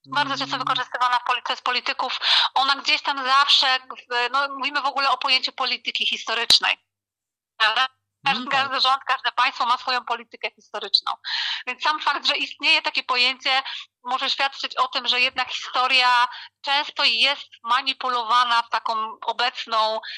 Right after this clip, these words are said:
Speaker 1: e, w obecnym dys-, dyskusję polityczną, e, no, niekoniecznie z korzyścią i dla samych historii, i nie-, niekoniecznie z korzyścią dla, e, środowiska historyków.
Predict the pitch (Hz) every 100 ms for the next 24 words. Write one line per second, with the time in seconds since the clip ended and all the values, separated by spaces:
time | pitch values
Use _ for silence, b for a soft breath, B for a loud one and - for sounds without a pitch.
0 | B - 214 214 208 208 208 214 233 233
1 | 240 - 233 226 226 277 - 226 220 -
2 | 269 - 240 208 220 220 214 247 - 285
3 | 311 370 B B B - 254 254 254 247
4 | 254 247 - _ _ 285 269 262 302 339
5 | 359 349 311 311 - 302 - 285 254 285
6 | - 285 247 277 269 277 277 - 285 294
7 | 285 - - 277 - 294 277 277 277 269
8 | 254 262 262 262 262 269 262 - 247 247
9 | 240 - - 240 240 - 226 220 226 220
10 | 220 B B B - 226 214 - 254 247
11 | 254 - 262 269 285 - - 302 - 359
12 | 427 -